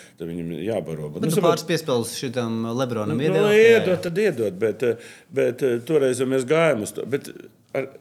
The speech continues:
Speaker 1: ja pa Kristapu runājot, tad viņš pats arī neticēja. Saprot, ot, kur tā problēma bija. Es vairāk ticēju nekā viņš, ja. Saprot, pašam ir jātic, ka tu gribi. Viņi tur aizsūta, viņš, "O, ku-, kas te notiek?"
Speaker 2: Bet tev tas bija kas? Tev tas bija, nu, nu, lielā mērā arī sevis dēļ, tā kā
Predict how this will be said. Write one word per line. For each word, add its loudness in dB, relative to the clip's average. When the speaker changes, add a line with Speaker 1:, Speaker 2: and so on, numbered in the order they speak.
Speaker 1:
ja -6
pa -12
Kristapu -2
runājot, -2
tad -8
viņš -6
pats -4
arī -2
neticēja. -8
Saprot, 2
ot, 6
kur -2
tā -4
problēma -2
bija. -6
Es -4
vairāk -4
ticēju -2
nekā -4
viņš, -12
ja. -12
Saprot, -2
pašam 4
ir 2
jātic, -2
ka -6
tu -8
gribi. -4
Viņi -6
tur 0
aizsūta, 0
viņš, -8
"O, -8
ku-, -10
kas -20
te -16
notiek?" -12
Speaker 2:
Bet -2
tev 2
tas -4
bija -2
kas? -4
Tev -6
tas -8
bija, -4
nu, -4
nu, -8
lielā 0
mērā -2
arī -2
sevis -6
dēļ, -6
tā -4
kā -2